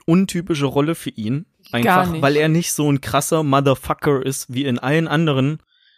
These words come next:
Speaker 1: äh, Tarantino-Filmen, in denen er mitspielt, wo er meistens immer,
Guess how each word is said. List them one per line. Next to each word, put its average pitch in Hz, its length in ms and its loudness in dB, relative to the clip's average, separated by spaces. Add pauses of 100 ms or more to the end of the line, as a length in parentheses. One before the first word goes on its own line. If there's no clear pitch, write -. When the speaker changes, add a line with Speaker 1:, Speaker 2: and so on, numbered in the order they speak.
(260)
Speaker 1:
äh, 131 480 0 (400)
Tarantino-Filmen, 135 640 2
in 123 60 0
denen 123 140 2
er 120 60 0
mitspielt, 135 520 -4
wo 131 100 2
er 123 80 2
meistens 151 540 -4
immer, 165 180 -4